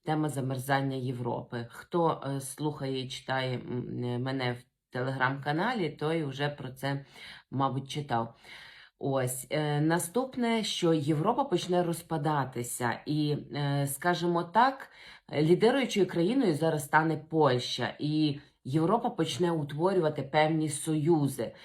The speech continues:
е, певні союзи між певними країнами.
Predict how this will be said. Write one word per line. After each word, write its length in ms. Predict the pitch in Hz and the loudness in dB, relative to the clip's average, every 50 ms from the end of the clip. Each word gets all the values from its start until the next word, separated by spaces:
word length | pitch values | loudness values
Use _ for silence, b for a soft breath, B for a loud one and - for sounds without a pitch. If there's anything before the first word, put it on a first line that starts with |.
| B B B B - | B B B B -8
е, 540 | - 127 131 131 131 131 131 131 131 131 - | -6 -4 -4 -2 -2 0 0 0 -2 -2 0
певні 380 | - 170 170 180 180 185 180 170 | 2 4 4 6 6 6 6 6
союзи 600 | - - - 160 151 156 190 226 233 - 190 170 | 4 2 -2 -2 0 0 2 0 0 2 2 2
між 320 | 156 156 156 156 147 143 | 2 4 2 2 0 -2
певними 520 | - - - 147 156 170 175 165 156 151 151 | -6 0 2 4 4 4 4 2 2 0 -2
країнами. 880 | 147 - 139 151 151 143 131 151 170 160 147 139 127 123 120 120 123 | -2 0 0 2 2 2 2 4 4 4 4 4 0 0 0 -2 -4